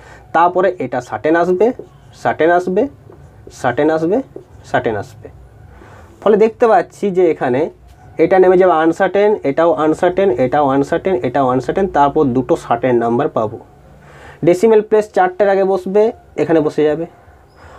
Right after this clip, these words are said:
অর্থাৎ এখানে দেখতে পাবো যে এখানে number of significant digit কি হবে, সরি, এরকম হবে। এখানে number of significant digit দেখতে পাবো, সেটা হচ্ছে যে টু ডিজিটের, যেখানে একটা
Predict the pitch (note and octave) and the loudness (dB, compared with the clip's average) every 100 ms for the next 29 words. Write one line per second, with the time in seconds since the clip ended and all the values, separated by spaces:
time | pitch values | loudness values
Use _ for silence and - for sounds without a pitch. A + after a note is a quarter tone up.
0 | - E3 - - - D#3 F#3+ F3 D3+ D3 | 0 0 0 -6 -4 -4 -2 -2 -2 -4
1 | C#3+ C3+ C3+ F#3 F3+ D3+ A#2+ B2 D#3+ C3+ | -2 0 0 0 2 2 0 0 0 2
2 | B2 C3+ D#3+ E3 F3 - C3+ D3 C#3+ - | 2 2 2 0 -2 -4 -2 0 -2 -2
3 | C#3+ A#2 C3+ F3 G#3 - - - _ - | 0 0 0 0 -2 -4 -20 -20 _ -20
4 | - - - - G#3 E3 F3 C4 - _ | -20 -20 -6 0 2 2 0 -4 -10 _
5 | - _ _ - A#2+ G2 C3+ C3 C3+ B2 | -20 _ _ -8 -6 -2 0 0 0 0
6 | B2+ F3+ - _ _ _ - - - - | -2 -4 -8 _ _ _ -20 -20 -20 -20
7 | - - D#3+ A3 A3 F#3+ E3+ F#3 G3+ G#3 | -20 -4 -2 0 0 2 0 0 -2 -2
8 | - F3+ F#3 F#3+ F#3+ C#3+ D#3 F3+ D3 C#3 | 0 0 0 0 0 0 2 2 2 0
9 | - C3 C#3+ G3+ F#3+ C#3 D#3 C3 B2 - | 0 0 2 2 0 0 0 0 -6 -2
10 | G#3+ C#4+ _ - - D#3 A#3 - _ _ | 0 0 _ -10 -2 2 2 0 _ _
11 | _ _ _ _ - - - _ - - | _ _ _ _ -20 -20 -20 _ -20 -4
12 | A#3+ A3 C#3+ B2 A#2+ G#2+ - _ - - | 0 2 2 -2 -4 -12 -16 _ -20 -20
13 | - - - C3+ D3+ F#3 F3+ D#3 D#3 | -20 -20 -6 -2 2 2 0 -2 -2